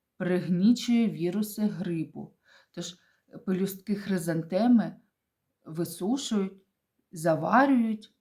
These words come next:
як чай, та п'ють. Це дуже корисно і смачно. Малята, наше заняття підійшло до кінця. Я сподіваюся, вам сподобалось і оповідання про цибулину і хризантему,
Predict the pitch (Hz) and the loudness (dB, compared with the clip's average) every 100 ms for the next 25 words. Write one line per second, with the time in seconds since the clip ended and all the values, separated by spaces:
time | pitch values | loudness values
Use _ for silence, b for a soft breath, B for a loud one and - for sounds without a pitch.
0 | _ 208 214 - 226 226 208 208 - _ | _ -8 -8 -8 -2 0 2 -2 -8 _
1 | _ _ _ 311 370 - 151 170 151 143 | _ _ _ -6 -6 -8 -14 -10 -10 -14
2 | _ _ 190 165 160 160 160 147 180 311 | _ _ -8 -6 -6 -8 -8 -6 -4 -4
3 | - 254 240 _ _ _ - 269 - 185 | -4 -8 -8 _ _ _ -14 -12 -10 -8
4 | 143 139 139 - 147 - _ _ _ b | -6 -6 -10 -14 -18 -20 _ _ _ b
5 | b b b 185 170 143 - _ _ _ | b b b -4 -4 -6 -14 _ _ _
6 | 185 208 233 190 170 170 208 269 190 - | -2 0 0 -4 -4 -2 0 -2 -4 -12
7 | 180 175 - 226 202 175 - 165 - 156 | -10 -8 -6 -6 -6 -8 -12 -16 -14 -12
8 | 143 139 _ b b 214 233 - 196 196 | -12 -14 _ b b -2 -2 -2 -4 2
9 | 208 233 220 185 180 - 180 180 226 185 | 4 4 0 -4 -6 -8 -10 -6 -4 -4
10 | 170 170 - _ _ _ - 247 220 185 | -4 -8 -14 _ _ _ -4 0 0 -2
11 | 165 160 143 165 233 233 214 208 - _ | -4 -6 -4 2 4 4 4 -4 -10 _
12 | _ _ 202 202 202 202 - - 208 180 | _ _ -6 -4 -4 -8 -20 -10 -6 -2
13 | 202 202 196 185 - 185 - 180 175 175 | 2 2 2 0 -4 -10 -8 -8 -6 -6
14 | 175 180 175 170 | -6 -6 -4 -8